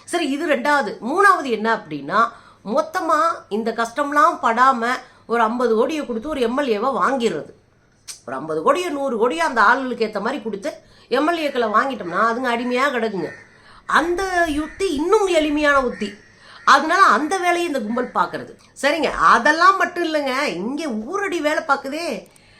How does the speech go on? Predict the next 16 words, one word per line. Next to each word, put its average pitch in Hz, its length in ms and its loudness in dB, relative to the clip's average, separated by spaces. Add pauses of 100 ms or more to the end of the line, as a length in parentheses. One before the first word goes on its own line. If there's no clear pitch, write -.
(140)
இந்த 202 220 -4
கோடி 415 280 2
மீடியான்னு 330 460 2 (100)
ஒண்ணு 254 60 -2
இருக்கு 247 220 -4
பாருங்க, 220 460 -4 (260)
வாயை 370 420 -6
திறந்தா 285 520 -2
பொய்யும் 233 560 -4
புரட்டும். 226 540 -2 (300)
மோடியோடைய 311 600 0
மவுத் 320 460 -2
பீஸே 277 340 -6
கோடி 247 280 0
மீடியா 190 280 -4
தாங்க. 139 340 -8